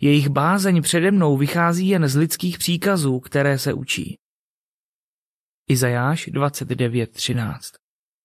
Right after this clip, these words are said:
Ježíš tedy tradice, které nebyly v souladu s písmem,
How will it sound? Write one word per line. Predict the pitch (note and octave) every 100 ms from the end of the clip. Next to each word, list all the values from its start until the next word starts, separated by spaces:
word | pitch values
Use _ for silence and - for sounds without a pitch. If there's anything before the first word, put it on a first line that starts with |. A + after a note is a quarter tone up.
| _ _ _ _ _ _ _ _ _ - -
Ježíš | D3 B2+ D3 F3
tedy | - G#3+ G3+
tradice, | - C#3+ F#3 G#3 - C#3
které | - D#3 D3+
nebyly | D3 D3 G3+ G3
v | -
souladu | D#3 D3+ F#3 F3+
s | -
písmem, | D#3+ E3+ - C3+ A#2+